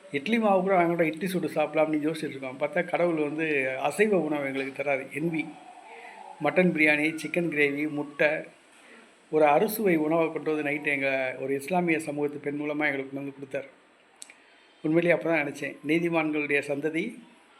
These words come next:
அப்பத்துக்கு அலைந்து திரிவது கிடையாது, கடவுள் நீதிமான்களை பசியால் வருத்த விடார்" அப்படின்னு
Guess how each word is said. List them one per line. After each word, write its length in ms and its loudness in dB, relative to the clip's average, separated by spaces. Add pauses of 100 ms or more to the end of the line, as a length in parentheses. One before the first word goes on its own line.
(120)
அப்பத்துக்கு 500 -4
அலைந்து 600 0
திரிவது 280 -4
கிடையாது, 600 -2 (880)
கடவுள் 320 2
நீதிமான்களை 920 0
பசியால் 460 2
வருத்த 300 -2
விடார்" 380 -2 (400)
அப்படின்னு 680 -2